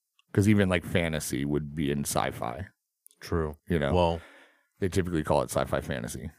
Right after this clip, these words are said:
Speaker 2: Yeah.
Speaker 1: So, um, I like modern westerns a lot. Like,
Speaker 2: Yeah,
Speaker 1: uh,
Speaker 2: there's some, there's been
Speaker 1: Hell
Speaker 2: some
Speaker 1: or High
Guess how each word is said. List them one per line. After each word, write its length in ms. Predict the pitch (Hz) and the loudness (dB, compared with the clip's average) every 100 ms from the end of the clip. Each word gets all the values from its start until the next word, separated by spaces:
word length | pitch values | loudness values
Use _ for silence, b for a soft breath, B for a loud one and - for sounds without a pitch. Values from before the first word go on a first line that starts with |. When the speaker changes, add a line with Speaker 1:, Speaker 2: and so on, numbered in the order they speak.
| _ 92 | _ -12
Speaker 2:
Yeah. 260 | 80 73 - _ | -10 -10 -16 _
Speaker 1:
So, 320 | - 71 65 - _ _ _ _ _ _ _ - B B B B | -6 -2 -2 -6 _ _ _ _ _ _ _ -8 B B B B
um, 640 | 117 120 117 113 113 104 - _ _ _ _ _ _ _ _ _ - | 10 12 12 10 8 6 0 _ _ _ _ _ _ _ _ _ 2
I 60 | |
like 180 | 104 131 | 4 4
modern 440 | 107 101 101 85 78 | 4 6 6 4 2
westerns 520 | 90 - 69 58 - | 0 0 -8 -8 -8
a 40 | |
lot. 300 | 53 53 50 - - _ _ _ _ _ _ 87 | -8 -10 -12 -18 -20 _ _ _ _ _ _ -2
Like, 240 | 73 101 | -2 4
Speaker 2:
Yeah, 280 | 98 98 95 | 6 8 8
Speaker 1:
uh, 20 | |
Speaker 2:
there's 220 | 101 110 | 6 2
some, 260 | - 127 107 | 4 0 2
there's 220 | 104 90 | 2 4
been 140 | 107 98 | 6 8
Speaker 1:
Hell 80 | |
Speaker 2:
some 100 | 87 | 8
Speaker 1:
or 40 | |
High 100 | 80 | 6